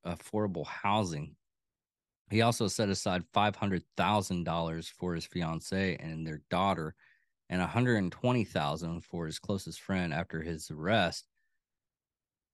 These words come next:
His, uh, vacant house, uh, fell into extreme despair, including the sufferers of burst pipes and mold.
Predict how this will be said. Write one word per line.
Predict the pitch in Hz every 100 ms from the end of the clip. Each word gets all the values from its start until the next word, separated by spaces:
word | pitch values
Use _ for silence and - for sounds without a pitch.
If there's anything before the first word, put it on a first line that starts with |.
| _ _ _ _ _ _ _ -
His, | 101 110 104 98 87 - - - - _ _ _ _ _ _ _ _ _ _ _ _ _ _ _ _ _ _ _ _ _ _ _ _ -
uh, | 78 78 69 58 50 _ _ _ _ -
vacant | 101 110 113 -
house, | - 104 101 85 - - _ _ _
uh, | 95 90 82 76
fell | - 95 92
into | 85 80 - 85
extreme | 78 - - 95 92
despair, | 69 - - 95 92 82
including | 85 82 - 92 87 85
the | 78
sufferers | - 80 - 82 82
of | 78 - _ _ _ _ _ _ -
burst | 101 92 -
pipes | - 69 - -
and | 78 62
mold. | 62 50 -